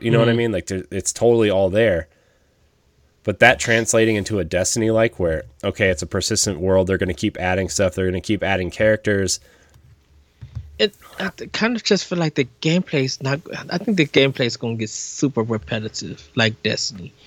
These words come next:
Speaker 1: I mean,
Speaker 2: No,
Speaker 1: it
Speaker 2: not
Speaker 1: is. That's what it is. Uh, that's what they're billing it as. Like, there's
Speaker 2: And, and,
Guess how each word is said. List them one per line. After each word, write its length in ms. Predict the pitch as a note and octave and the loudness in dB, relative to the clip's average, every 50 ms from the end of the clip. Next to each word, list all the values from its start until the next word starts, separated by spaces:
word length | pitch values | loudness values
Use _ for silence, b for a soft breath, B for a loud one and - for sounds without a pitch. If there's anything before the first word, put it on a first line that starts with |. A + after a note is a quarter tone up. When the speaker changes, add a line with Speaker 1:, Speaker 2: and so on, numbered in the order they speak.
| B B | B B
Speaker 1:
I 80 | B2 B2 | 2 6
mean, 140 | C#3 C#3+ C#3+ | 8 10 10
Speaker 2:
No, 80 | D3 | 8
Speaker 1:
it 100 | D3+ - - | 6 6 6
Speaker 2:
not 180 | D3 A#2 A2 | 6 8 10
Speaker 1:
is. 280 | B2 E3 B2 D2+ D#2 - | 12 10 10 8 4 0
That's 240 | - G2 - - - | 0 0 0 2 4
what 140 | G#2 G2+ F#2+ | 4 4 4
it 100 | F2+ G2+ | 4 4
is. 380 | A2+ F#2+ C#2+ - - - - _ | 2 2 0 -2 -8 -10 -10 _
Uh, 140 | - G#2+ G#2+ | -2 0 0
that's 320 | F2 D2 G2+ G2 - - - | 0 0 -2 -2 -2 -6 -6
what 360 | F#2 F#2 F#2+ G2 G2 - - | -4 -2 -2 -2 -2 -2 -2
they're 240 | F#2+ F2+ F2+ F2+ F2 | 0 0 0 0 -2
billing 360 | - - A2 C3 C3+ F2+ - | 2 4 4 6 6 4 0
it 120 | F#2+ D#2+ | -2 -6
as. 260 | D2+ - - - - | -6 -8 -8 -6 -4
Like, 160 | - F#2+ F#2 - | -4 -2 0 2
there's 300 | G#2+ G2+ F#2+ E2+ - - | 0 0 0 0 2 4
Speaker 2:
And, 180 | A3 G#3+ G3+ | 4 4 4
and, 180 | - G#3 G3 | 0 -2 -4